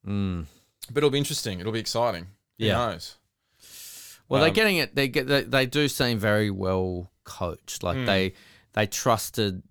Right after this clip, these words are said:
Speaker 1: So I'll go, get into the Para game when we go through it. But if you contrast the way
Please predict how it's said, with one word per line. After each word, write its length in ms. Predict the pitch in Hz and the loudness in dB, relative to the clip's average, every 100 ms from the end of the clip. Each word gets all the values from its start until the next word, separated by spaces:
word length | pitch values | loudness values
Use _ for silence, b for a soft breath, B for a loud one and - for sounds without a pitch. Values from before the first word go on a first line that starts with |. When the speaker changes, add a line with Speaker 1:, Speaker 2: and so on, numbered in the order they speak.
| _ | _
Speaker 1:
So 300 | - - 95 | -10 0 0
I'll 260 | 87 101 98 | 2 0 0
go, 240 | 95 104 | -2 -2
get 220 | - 107 101 | 0 0 0
into 240 | 95 104 | -2 -4
the 80 | 90 | -8
Para 360 | - 95 98 | -2 2 2
game 480 | 95 92 85 85 85 - | 0 -2 -2 -4 -8 -8
when 180 | 90 | -6
we 80 | 90 | -4
go 180 | 87 82 | -4 -4
through 220 | - 104 | -4 -6
it. 40 | 80 | -6
But 140 | - - - | -8 -10 -10
if 180 | 117 - | -8 -6
you 80 | 113 | -6
contrast 640 | - 123 123 131 107 - | -2 -2 0 2 2 0
the 100 | 110 | -4
way 440 | 98 98 98 98 | 0 2 4 2